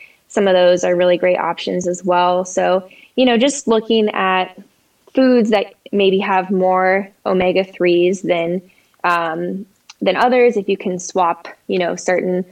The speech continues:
like, walnuts are high in omega-threes, maybe swap those for something else,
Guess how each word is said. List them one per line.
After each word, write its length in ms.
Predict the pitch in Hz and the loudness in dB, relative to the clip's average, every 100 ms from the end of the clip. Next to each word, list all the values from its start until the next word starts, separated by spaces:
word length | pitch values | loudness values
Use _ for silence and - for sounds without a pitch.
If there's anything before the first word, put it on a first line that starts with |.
| _ - | _ -4
like, 200 | 175 196 | -2 2
walnuts 440 | 208 202 196 196 | 2 2 0 0
are 80 | 196 | -2
high 300 | 190 190 190 | 0 0 0
in 80 | 190 | 0
omega-threes, 680 | 190 185 185 - 185 180 | 0 -2 -2 0 0 2
maybe 240 | 196 175 175 | 0 -2 -2
swap 300 | - 160 - | -2 -6 -4
those 180 | 170 - | -6 -6
for 120 | 180 | -12
something 360 | 170 170 180 | -14 -8 -6
else, 380 | 233 233 226 226 | -2 -2 -4 -8